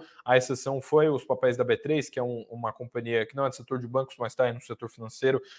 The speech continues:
e tem um peso no Ibovespa, né, que operou na direção contrária e subiu zero oito por cento. Mas fora isso, praticamente todos os papéis de maior relevância no Ibov recuaram hoje, Itaúsa, Localiza, veg, B T G Pactual, Equatorial, Ambev,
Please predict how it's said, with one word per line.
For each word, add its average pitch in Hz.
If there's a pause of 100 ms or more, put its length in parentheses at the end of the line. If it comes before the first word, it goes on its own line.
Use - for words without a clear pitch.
(120)
e 123
tem 139
um 135
peso 120
no 117
Ibovespa, 117
né, 123
que -
operou 135
na 131
direção 127
contrária 127 (260)
e -
subiu 131
zero 123
oito 117
por 127
cento. - (340)
Mas 123
fora 170
isso, 160 (200)
praticamente 147
todos 147
os -
papéis 123
de 123
maior 120
relevância 117
no 117
Ibov 113 (380)
recuaram 131
hoje, 127
Itaúsa, 131
Localiza, 120
veg, 127
B 165
T 139
G 120
Pactual, 123 (200)
Equatorial, 123
Ambev, 127